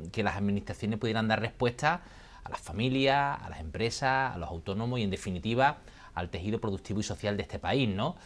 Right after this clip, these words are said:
Eh, y aquello, pues, estuvo envuelto en la polémica de la crítica por parte siempre de la oposición y de las administraciones por debajo del gobierno, dígase comunidades autónomas,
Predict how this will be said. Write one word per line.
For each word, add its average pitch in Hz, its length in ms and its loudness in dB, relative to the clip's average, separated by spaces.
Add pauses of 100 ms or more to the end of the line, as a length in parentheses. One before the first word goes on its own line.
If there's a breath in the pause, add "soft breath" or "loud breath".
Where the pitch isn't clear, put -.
(340 loud breath)
Eh, 90 360 0
y 92 80 -2
aquello, 92 320 0
pues, - 200 -2
estuvo 98 800 2
envuelto 104 760 4
en 104 140 2
la 92 160 2
polémica 107 760 4
de 107 100 2
la 92 140 0
crítica 110 480 0
por 82 140 -6
parte - 220 -4
siempre 98 240 -2
de 95 60 0
la 92 80 2
oposición 113 800 -2
y 92 160 -4
de 90 380 -2
las 90 160 0
administraciones 92 800 -2
por 107 180 0
debajo 107 320 2
del 95 100 0
gobierno, 113 480 0
dígase 95 360 -2
comunidades 95 360 -2
autónomas, 104 460 -2